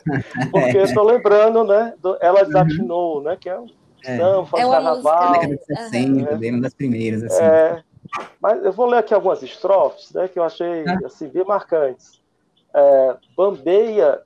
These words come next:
Speaker 2: cambaleia, é dura na queda, custa cair em si.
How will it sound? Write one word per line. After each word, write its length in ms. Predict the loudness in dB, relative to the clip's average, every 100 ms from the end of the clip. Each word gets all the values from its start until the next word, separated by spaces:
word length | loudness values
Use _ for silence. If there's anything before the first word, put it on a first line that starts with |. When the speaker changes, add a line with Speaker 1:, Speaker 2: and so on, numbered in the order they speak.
| _ _
Speaker 2:
cambaleia, 960 | -4 0 0 0 0 -2 -4 -4 -4 -14 -6
é 60 | -4
dura 280 | -2 0 2
na 140 | 0
queda, 520 | -2 0 2 0 -4 -10 _ _ _ _
custa 360 | -8 -8 -4 -4
cair 380 | 0 0 0 -4
em 100 | -10
si. 460 | _ -18 -16 -16